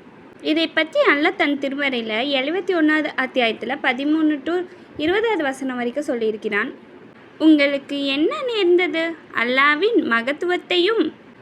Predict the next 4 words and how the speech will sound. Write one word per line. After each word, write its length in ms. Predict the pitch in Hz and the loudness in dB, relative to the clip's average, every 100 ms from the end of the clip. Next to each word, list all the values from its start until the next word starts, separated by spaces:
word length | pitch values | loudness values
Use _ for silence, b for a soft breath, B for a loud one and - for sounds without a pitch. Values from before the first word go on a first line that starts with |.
| 269 | -2
மென்மையையும் 800 | 294 330 480 466 349 262 226 196 - - - | 2 2 2 4 4 4 0 -4 -8 -20 -6
நீங்கள் 400 | 277 294 277 262 - | 2 2 4 0 0
உணராமல் 680 | 294 330 370 370 427 571 494 | 2 4 6 6 4 2 2
இருக்கிறீர்கள். 800 | 403 359 349 339 320 311 320 | 2 2 2 2 2 0 0